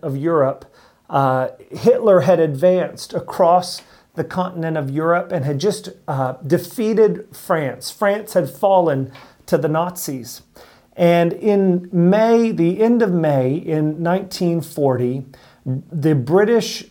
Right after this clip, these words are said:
Army had been driven back to the coast of France. Uh, the Nazis had, had come all the way across Europe, and now they've pinned the British in, and it looked like an absolute defeat,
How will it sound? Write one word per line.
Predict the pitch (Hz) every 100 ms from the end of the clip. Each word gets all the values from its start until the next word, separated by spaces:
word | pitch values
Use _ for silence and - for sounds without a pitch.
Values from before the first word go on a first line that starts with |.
| -
Army | 165 165 151 147
had | 131 143
been | 143 139
driven | 123 160 214 196 170 131
back | - 165 147 135 - - _ _
to | - 190
the | 170
coast | - - 92 131 - - -
of | 147
France. | - 151 135 117 - - - _ - - - _ _
Uh, | - - 123 120
the | 139 156
Nazis | 160 185 208 - 190 180 185
had, | 156 135 - -
had | 147 131 120 - _ _ _ _ -
come | - 180 -
all | 180 202 196
the |
way | 185 185
across | 185 - 170 170 -
Europe, | 151 151 143 143 - _ _ _
and | 135 139
now | 160 175
they've | 160 143 -
pinned | - 233 254 233 190
the |
British | 160 180 185 180 - -
in, | 175 151 127 123 143 139 - - _ _
and | 180 170 170
it | 175
looked | 196 233 247 226
like | 185 180
an | 170
absolute | 180 196 196 185 165 165 170 156
defeat, | 147 156 - - 214 214 214 -